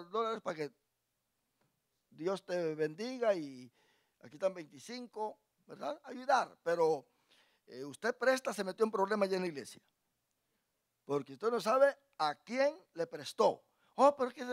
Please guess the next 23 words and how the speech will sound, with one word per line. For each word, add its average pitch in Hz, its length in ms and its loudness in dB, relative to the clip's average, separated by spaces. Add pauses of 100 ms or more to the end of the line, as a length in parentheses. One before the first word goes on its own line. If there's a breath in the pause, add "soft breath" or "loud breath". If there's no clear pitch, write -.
(140)
el 233 100 2
hermano 254 300 2
habla 262 160 4
en 240 100 4
lenguas". 254 480 4 (140)
No 156 120 -4
importa 233 440 0
que 190 80 -8
hable 202 180 -2
en 208 100 -2
lenguas. 170 380 -2 (540 soft breath)
Hay 214 180 10
muchos 277 400 2
que 233 100 -2
hablan 269 260 4
en 240 80 2
lenguas 302 340 12
y 220 80 4
no 220 160 4
pagan. 120 480 6 (1120)
Porque 190 420 4
están 247 340 2
vacíos 202 800 2